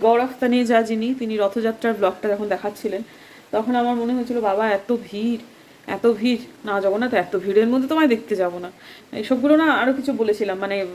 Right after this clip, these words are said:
জগন্নাথকে বলেছিলাম, "না, এত ভিড় হয়, তোমার ওখানে এত ধাক্কাধাক্কি হয়, ধুর জগন্নাথ, ভালোই লাগে না," এইসবগুলো। তারপরে কতবার যাওয়ার প্ল্যান হলো, আর কিছুতেই হলো না। তারপরে মনে পড়লো আমার যে না, আমি একবার ওরকম করে বলেছিলাম। এর আগে তো এই সতেরো আঠেরো বার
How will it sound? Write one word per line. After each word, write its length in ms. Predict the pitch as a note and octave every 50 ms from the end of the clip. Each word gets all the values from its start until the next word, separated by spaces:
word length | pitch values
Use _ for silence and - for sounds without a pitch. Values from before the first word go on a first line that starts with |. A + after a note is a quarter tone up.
| F3+ F3+ F3 - -
জগন্নাথকে 360 | - G3 G3 G3 G3 G3 -
বলেছিলাম, 320 | G3 F#3 F3+ F3+ G3+ F#3 G3+
"না, 100 | A#3 A#3+ A3 -
এত 220 | - F3 F3+ - C4
ভিড় 320 | - - - G3 A3 G#3+
হয়, 180 | G#3+ A3+ A#3+ A#3
তোমার 200 | A#3 G3+ G3 G#3
ওখানে 160 | A#3 C4 B3+ A#3
এত 140 | F3+ - G#3
ধাক্কাধাক্কি 500 | G#3 F3+ F3 - G3 G#3 G#3 G#3 - B3
হয়, 220 | A#3+ B3 C4 B3+ B3+ - - - - - - - - -
ধুর 180 | G3+ A#3 D4+ -
জগন্নাথ, 300 | C4 B3 A#3+ A#3+ A#3+ A3+ -
ভালোই 240 | - F#3 F#3+ G#3+ A#3+
লাগে 200 | A#3 A#3 A3+ A#3
না," 100 | A#3 A3+
এইসবগুলো। 560 | G#3+ B3 - D#4 D#4 C#4 D#4+ E4 F4 E4 D4 C4 - - - - - - - - - - - - - - - - -
তারপরে 480 | C#4 C#4+ D4+ D4+ D4+ F4 E4+ D#4 D4 D4 D4
কতবার 520 | C#4 C#4 C#4 D#4 C#4+ D#4+ E4 E4 E4 D4
যাওয়ার 240 | C#4+ D4+ D4 D4 D4
প্ল্যান 280 | C#4+ C#4 C4+ C4+ C4+ C4+
হলো, 400 | B3+ C#4 C4 A3 G#3 A3+ B3+ C4 - - -
আর 120 | C4 A#3 C4 -
কিছুতেই 520 | B3 - C#4 C4+ D4 D4+ D#4 D#4+ D#4+ D4
হলো 220 | A#3+ A3 G3 F#3+ F3+
না। 160 | F3 F3 F3 - - - - - - - - _ _ _
তারপরে 240 | - C4+ C4+ D4 D4
মনে 220 | C4+ C4+ C4 C4+ C4
পড়লো 220 | B3+ A#3 G#3 G3+ G3+
আমার 220 | G3 F#3+ F#3+ F#3+
যে 100 | F#3+ G#3
না, 120 | G#3 G#3+ G#3
আমি 140 | G#3 G#3+
একবার 220 | G#3 G#3 G3+ A3 G#3+
ওরকম 240 | G#3 G#3 G#3 A3 G#3+
করে 160 | A3 A3 G#3
বলেছিলাম। 460 | F#3 F#3+ F#3+ F#3+ - F#3 F3+ F3+ F#3 - - -
এর 120 | D4+ D4+ D4
আগে 220 | C#4+ D4 D4+ D#4
তো 120 | C4+ D#4+
এই 140 | D#4 D#4 D4+
সতেরো 360 | C#4+ - D4 D4 C#4+ D4+ E4
আঠেরো 240 | D#4+ D#4 D#4 D4+ D4+
বার 120 | D4+ D4+